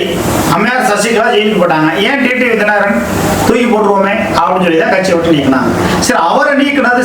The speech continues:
சரி, அம்மையார் சசிகலா அவர்கள் என்ன தவறு செய்தா? அவரை ஏன் நீக்க வேண்டிய அவசியம் என்ன வந்தது? இன்று வரை எடப்பாடி பழனிசாமி ஒரு முழுமையான காரணத்தை சொல்ல முடியுமா? அனைத்து இந்திய அண்ணா திராவிட முன்னேற்ற கழகத்திலே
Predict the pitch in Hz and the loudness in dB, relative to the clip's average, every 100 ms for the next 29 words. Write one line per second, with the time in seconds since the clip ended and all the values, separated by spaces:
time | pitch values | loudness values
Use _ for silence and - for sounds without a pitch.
0 | 190 190 - 180 254 285 247 202 202 277 | 0 0 0 0 0 0 0 0 0 0
1 | 294 269 254 247 208 233 233 208 185 185 | 0 2 0 2 2 2 0 0 0 -2
2 | - - 185 196 190 165 151 156 - - | -4 -2 0 0 0 0 0 -2 -6 -6
3 | - - - - - - - - - - | -4 -2 0 0 0 0 -2 -2 -2 0
4 | - 277 269 277 247 277 262 247 226 220 | 0 0 0 0 0 0 0 0 0 0
5 | 233 240 233 196 185 175 165 208 277 294 | 0 0 0 0 2 2 2 4 4 2
6 | 294 254 285 285 - - - 247 240 247 | 0 0 0 -2 -6 -6 -4 -2 0 0
7 | - - 233 240 233 214 214 220 196 208 | 0 0 0 2 2 0 0 0 0 0
8 | 220 196 196 254 254 247 240 240 202 220 | 0 2 2 2 2 0 0 0 0 0
9 | 220 185 185 165 139 131 - - - - | -2 -2 0 0 0 2 0 0 -4 -6
10 | - - - - - - 220 233 233 220 | -4 -2 -2 0 -2 0 0 0 0 0
11 | 185 233 240 226 220 202 220 214 202 185 | 0 0 0 0 0 0 0 0 0 0
12 | 170 226 | 0 0